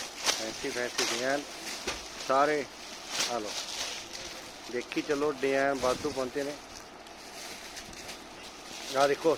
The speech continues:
ਸ਼ਰਾਰੇ ਨਾਲ, ਕਿਆ ਬਾਤ ਹੈ ਜੀ। ਇਹਦਾ ਤਾਂ ਜਮੀ ਤੁਸੀਂ ਐਂ ਮੁੱਲ, ਇਹਦਾ ਰੇਟ ਹੀ ਕਿਹੜਾ, ਇਕੱਲੇ ਵਰਕ ਦਾ ਮੁੱਲ ਨਹੀਂ ਹੈਗਾ। ਸੌ ਰੁਪਇਆ ਕੀ ਆ, ਸ਼ਰਾਰਾ ਬਣਿਆ, ਦੁਪੱਟਾ ਦੇਖੋ ਕਿੰਨਾ ਹੈਵੀ ਆ। ਸਿਰਫ ਸੌ ਰੁਪਏ ਦੇ ਵਿੱਚ ਕੱਢਦਾ ਲੱਗ ਗਿਆ ਮੇਲਾ ਭਾਈ। ਹੋਰ ਅਗਲਾ ਦਸ਼ਮੇਸ਼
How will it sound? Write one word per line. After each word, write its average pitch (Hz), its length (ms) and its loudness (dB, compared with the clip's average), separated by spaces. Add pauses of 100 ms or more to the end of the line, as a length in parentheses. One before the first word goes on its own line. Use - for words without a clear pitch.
ਸ਼ਰਾਰੇ 139 360 10
ਨਾਲ, 127 220 4 (120)
ਕਿਆ 127 200 8
ਬਾਤ 110 260 4
ਹੈ 107 40 -4
ਜੀ। 95 260 -10 (840)
ਇਹਦਾ 165 200 8
ਤਾਂ 180 140 12
ਜਮੀ 165 300 8
ਤੁਸੀਂ 170 260 4
ਐਂ 165 140 8
ਮੁੱਲ, 160 180 4 (400)
ਇਹਦਾ 175 260 10
ਰੇਟ 160 260 8
ਹੀ 165 60 4
ਕਿਹੜਾ, 165 200 8
ਇਕੱਲੇ 170 300 6
ਵਰਕ 151 340 8
ਦਾ 160 120 8
ਮੁੱਲ 156 160 4
ਨਹੀਂ 143 200 2
ਹੈਗਾ। 151 140 6
ਸੌ 143 260 10
ਰੁਪਇਆ 139 220 8
ਕੀ 147 240 -2
ਆ, 135 80 4 (500)
ਸ਼ਰਾਰਾ 147 400 12
ਬਣਿਆ, 143 280 8
ਦੁਪੱਟਾ 139 460 6
ਦੇਖੋ 147 220 6
ਕਿੰਨਾ 143 380 8
ਹੈਵੀ 135 300 8
ਆ। 131 80 6 (120)
ਸਿਰਫ 143 260 6 (1200)
ਸੌ 185 360 12
ਰੁਪਏ 190 180 12
ਦੇ 190 100 10
ਵਿੱਚ 185 140 8 (140)
ਕੱਢਦਾ 185 380 12
ਲੱਗ 170 300 12
ਗਿਆ 170 220 8
ਮੇਲਾ 165 260 10
ਭਾਈ। 160 280 6
ਹੋਰ 156 280 8
ਅਗਲਾ 151 220 8
ਦਸ਼ਮੇਸ਼ 147 380 2